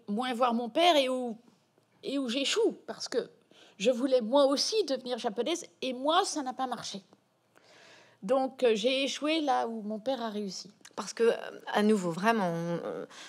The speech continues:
Speaker 2: vous le dites dans ce livre, finalement, on a l'impression que vous n'êtes rien. Si vous ne parlez pas de votre père, ou si vous n'écrivez pas des livres, puisque vous citez Proust, mais on a l'impression dans ce livre que c'est plutôt Nietzsche qui vous aura,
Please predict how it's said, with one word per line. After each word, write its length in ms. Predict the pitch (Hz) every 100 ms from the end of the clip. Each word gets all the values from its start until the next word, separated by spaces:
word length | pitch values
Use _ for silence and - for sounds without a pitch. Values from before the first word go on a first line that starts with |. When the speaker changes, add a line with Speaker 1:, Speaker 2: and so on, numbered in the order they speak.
| -
Speaker 2:
vous 160 | 185 226
le 60 | 226
dites 180 | 262
dans 160 | 214 220
ce 160 | 208 226
livre, 320 | 214 226 185
finalement, 340 | - 180 190
on 80 | 190
a 60 | 190
l'impression 380 | 196 196 -
que 100 | 240
vous 160 | 208 214
n'êtes 240 | 214 208
rien. 360 | 214 202 190 175 - - -
Si 480 | - - 269 196 -
vous 180 | 208 220
ne 60 | 208
parlez 260 | 262 254
pas 140 | 247 226
de 80 |
votre 320 | 190 190 - 180
père, 320 | 196 240 - -
ou 160 | 262
si 180 | 285 -
vous 120 | 233
n'écrivez 340 | 226 220 220 196
pas 140 | 202
des 120 | 180
livres, 280 | 170 170 170 -
puisque 300 | 233 - 240 - -
vous 100 | -
citez 260 | 269 285 262
Proust, 340 | - 302 302
mais 160 | 247 233 - - - -
on 120 | 247
a 80 | 262
l'impression 360 | 262 269 269
dans 100 | 254
ce 140 | 247 240
livre 160 | 254
que 100 | -
c'est 100 | 226
plutôt 280 | 220 226 226
Nietzsche 380 | 220 247 220 -
qui 140 | - 208
vous 240 | 208 202
aura, 340 | 208 208 208